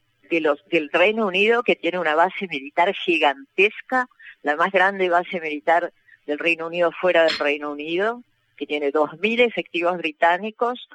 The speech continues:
buques de guerra, aviones de combate, tanques, misiles y hasta un submarino nuclear, y que usan como hipótesis de conflicto a la Argentina. Y viene la jefa del Comando Sur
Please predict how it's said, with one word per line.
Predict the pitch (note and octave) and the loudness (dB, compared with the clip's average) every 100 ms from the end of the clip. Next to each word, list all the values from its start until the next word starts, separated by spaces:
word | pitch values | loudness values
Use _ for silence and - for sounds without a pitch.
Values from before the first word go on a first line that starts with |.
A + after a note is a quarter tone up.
| - | -8
buques | G#3+ F#3+ - E3+ | -2 0 0 0
de | |
guerra, | D3 D#3 F#3 G#3 | 2 2 2 2
aviones | F3 D3+ E3 D#3+ | 0 0 -2 -4
de | |
combate, | - C#3+ D3 D#3 G#3+ | -4 -4 -2 -2 -2
tanques, | G3 D#3 E3 G3 F3 - - - - - | -2 -2 -2 -6 -8 -12 -20 -20 -20 -14
misiles | C#3+ D3+ - F#3+ G3+ G#3 G#3+ - _ _ _ - | -8 -6 -4 0 2 4 2 -2 _ _ _ 0
y | D#3 | 2
hasta | D3+ E3+ F3+ | 4 2 0
un | |
submarino | F3+ G3+ D#3+ D#3 E3+ F3+ | 0 0 0 0 0 0
nuclear, | D3 C#3+ E3 F#3 A#3 B3+ | -2 0 4 4 4 -2
y | - D3+ | -6 -4
que | E3 | 0
usan | F3+ G#3 B3+ A3 | 0 0 -2 -2
como | E3 D3+ | -4 -6
hipótesis | D3+ F3+ F#3 F#3+ | -2 -2 0 -2
de | D#3 | -4
conflicto | - C#3+ C3 F#3 - G#3 - | -4 -4 -6 -10 0 0 2
a | |
la | C#3 D3+ | 0 2
Argentina. | C#3+ - D3 _ C3+ B2 A#2+ - - - | 0 -4 -14 _ -10 -6 -8 -8 -16 -10
Y | C#3+ | 0
viene | F3 B3 | 2 4
la | A3+ E3+ | 2 0
jefa | G#3 G3 A3 | -2 0 0
del | F3+ | 0
Comando | D3 C3+ E3 G3+ | -2 -2 -2 -2
Sur | F#3 - F3 G3+ | -4 -4 -4 -4